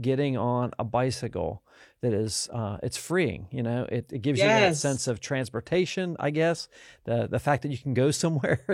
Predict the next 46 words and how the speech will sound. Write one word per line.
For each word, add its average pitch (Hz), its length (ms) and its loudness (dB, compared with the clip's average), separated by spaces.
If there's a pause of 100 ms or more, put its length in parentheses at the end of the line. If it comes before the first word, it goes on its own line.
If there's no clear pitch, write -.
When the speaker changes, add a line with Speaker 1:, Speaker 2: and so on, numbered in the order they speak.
(140)
Speaker 1:
you 185 80 4
know, 160 240 2 (380)
and 147 160 6
it, 143 100 6
it 294 160 6
Speaker 2:
Yeah. 127 200 6
Speaker 1:
enlivens 139 520 6
your 120 140 2
soul, 147 500 2
you 117 100 0
know, 117 460 2
and, 131 340 2 (300)
and 156 160 4
it, 147 140 4
what's - 180 4
cool 208 280 6
about 139 340 6
mountain 135 340 4
biking 117 580 2
is, 120 360 2
like 123 180 0
you 156 120 0
said, 131 200 2
we 135 160 2
have 127 420 4
some - 400 -2
of 123 100 0
the 104 100 0
best 131 500 -2
terrain 123 640 0 (140)
in 139 400 2
the, 113 160 -4 (320)
in 143 100 0
the 131 80 0
United 120 340 -2
States, - 400 -4
right 131 140 2
here 120 300 -2 (320)
in 139 80 -2
our 117 100 2
backyard, 123 520 2
literally, 135 520 4 (400)
uh, 117 400 4
you 135 140 0
know, 117 160 4
to, 120 340 0